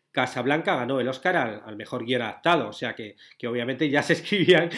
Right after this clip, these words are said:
guiones alucinantes entonces, ¿no? Sino realmente, viéndolo, me, me sorprendió que tuviera tantos consejos vigentes en la, en la actualidad.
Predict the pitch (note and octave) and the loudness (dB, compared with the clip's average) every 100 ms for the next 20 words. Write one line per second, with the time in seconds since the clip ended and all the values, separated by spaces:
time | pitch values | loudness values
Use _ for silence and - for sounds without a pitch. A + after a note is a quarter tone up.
0 | - - D#3 D#3 D#3+ D#3 C#3+ C3+ C#3 C#3 | -10 2 6 6 6 2 0 0 0 0
1 | C#3+ F3+ D#3+ C#3+ B2 G#2+ C#3 B2 - G2 | 0 0 -2 -4 -8 -4 -4 -4 -8 -12
2 | B2 F3+ - - - - - D#3+ D3+ D3 | -6 -8 -8 -20 -20 -6 2 4 4 6
3 | D#3+ G3 A#3 A3+ C4 B3+ - - D3 F#3 | 4 4 2 2 -2 -4 -14 -10 0 2
4 | A3 A#3+ C4 B3+ D3 - - D3 B2+ B2+ | 4 4 2 2 -4 -6 -8 -6 -4 -2
5 | G3+ A#3 D#3+ E3+ A3 A3+ - F#3+ A#3 - | 0 0 2 2 2 0 -2 -2 -2 -4
6 | D#3 F#3+ F3+ A#3+ - - - C#3 C3 D3 | -4 -4 -2 -4 -6 -20 -4 0 0 0
7 | D#3 A#3 A#3 G#3+ C3 A#2+ B2+ A#2+ - B2+ | 0 0 2 2 2 0 -2 -4 -4 -6
8 | A2 A2+ D3 A2 | -4 2 2 2